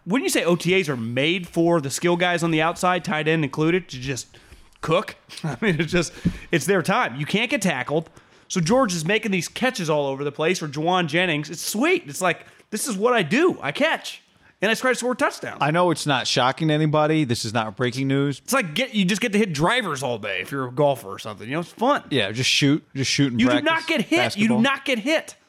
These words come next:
Speaker 2: Kittle looked really fresh. Again,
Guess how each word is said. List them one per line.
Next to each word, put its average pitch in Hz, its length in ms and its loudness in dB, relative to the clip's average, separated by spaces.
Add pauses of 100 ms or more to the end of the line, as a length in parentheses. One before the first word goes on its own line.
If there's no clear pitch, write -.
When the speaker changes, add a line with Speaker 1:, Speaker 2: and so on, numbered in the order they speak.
(120)
Speaker 2:
Kittle 208 340 4
looked 135 400 0 (920)
really 135 440 4
fresh. - 720 -2 (640)
Again, 160 400 0